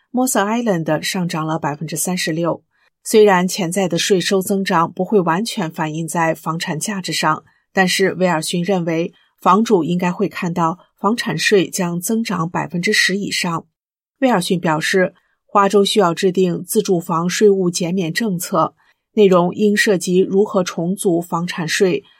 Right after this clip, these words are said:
如何缓解房主在房产税上的压力。不过，这要通过宪法修正案才能解决。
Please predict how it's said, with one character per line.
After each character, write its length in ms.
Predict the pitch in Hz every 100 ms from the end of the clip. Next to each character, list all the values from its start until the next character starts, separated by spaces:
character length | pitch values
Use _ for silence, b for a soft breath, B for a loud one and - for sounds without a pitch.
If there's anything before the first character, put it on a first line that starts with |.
| b
如 140 | - 247
何 160 | 285
缓 300 | 277 170 175
解 280 | 208 180 160
房 360 | 180 - 170 214
主 280 | 220 170 156
在 320 | - 180 165
房 200 | - 180
产 220 | 185 160
税 240 | 156 226 196
上 180 | 196
的 100 | 170
压 260 | 156 190 214
力。 280 | 226 170 - b _ _ _
不 160 | 196
过， 240 | 202 196 180
这 140 | 226
要 160 | 202 185
通 180 | -
过 220 | 196 202 170
宪 200 | 202 180
法 160 | 175
修 160 | 156 196
正 200 | 214 208
案 260 | 226 190
才 160 | - -
能 160 | 165 165
解 220 | 180 165
决。 320 | 175 165 160